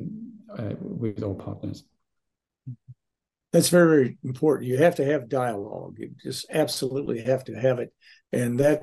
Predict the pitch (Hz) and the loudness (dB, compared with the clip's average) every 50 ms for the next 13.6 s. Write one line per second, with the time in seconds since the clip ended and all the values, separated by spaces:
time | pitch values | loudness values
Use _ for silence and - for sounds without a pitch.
0 | - - - - 127 127 - - - - 156 147 - - 135 135 131 131 131 127 | -4 -8 -6 -4 -2 -2 -2 -2 0 2 2 2 2 0 0 0 2 0 2 4
1 | 151 180 175 175 170 170 156 147 135 - - 131 131 147 147 143 143 135 - 127 | 4 4 4 6 6 6 6 4 4 0 -4 -4 0 0 2 2 0 -2 -4 -8
2 | 127 123 - 143 135 135 127 120 120 - _ _ _ _ _ - 127 131 147 151 | -10 -6 -4 -2 -2 -2 -2 -4 -8 -12 _ _ _ _ _ -4 0 4 4 4
3 | 147 139 131 120 123 - - 156 151 147 139 127 131 127 127 123 123 - - - | 4 2 0 -4 -6 -2 0 2 4 4 4 2 2 0 -2 -4 -8 -12 -18 -20
4 | - - _ _ - - 139 131 131 - - - - - 214 190 165 139 160 156 | -20 -20 _ _ 0 2 2 2 2 0 -4 -10 -10 -6 -4 -4 -2 0 2 4
5 | 170 202 220 214 170 - - - _ _ 175 170 165 160 147 131 - 165 156 - | 4 4 4 2 2 0 -4 -8 _ _ 2 4 4 4 2 2 0 0 0 0
6 | 170 143 135 131 131 131 131 - 165 151 143 139 - - - - - 175 214 254 | -2 -4 -4 -6 -6 -6 -2 0 2 4 4 2 2 0 -6 -10 -4 0 0 0
7 | 247 - 220 190 170 147 - - 170 160 156 151 151 151 - - 123 117 - _ | 0 0 0 0 0 0 0 0 2 4 6 6 4 4 2 -2 -4 -8 -10 _
8 | _ _ _ _ _ _ _ _ _ _ - - - 160 156 151 190 226 226 196 | _ _ _ _ _ _ _ _ _ _ -14 -12 -10 -8 -2 0 0 2 4 4
9 | 170 160 151 131 - - 175 170 165 - - - 104 - - - 143 143 147 143 | 4 4 4 2 0 0 0 0 0 -2 -6 -8 -8 -8 -6 -4 -4 -4 -2 -4
10 | 135 135 - 123 123 - - 147 139 139 127 127 123 117 120 120 120 123 127 131 | -4 -6 -6 -8 -10 -8 -6 -4 -4 -4 -6 -8 -8 -8 -6 -6 -4 -2 -2 -2
11 | 131 123 - _ - 143 131 117 120 120 113 113 - _ _ _ _ - - 151 | -2 -4 -8 _ -2 -2 -2 0 -2 -4 -8 -8 -10 _ _ _ _ -8 -2 2
12 | 135 135 131 131 127 127 123 117 110 _ _ - 117 107 - - 131 - - 123 | 4 6 6 6 4 4 0 -4 -8 _ _ -14 -8 -6 -6 -4 -6 -6 -8 -8
13 | 120 117 117 110 - - - - - - 107 | -8 -8 -6 -6 -8 -8 -8 -10 -12 -14 -16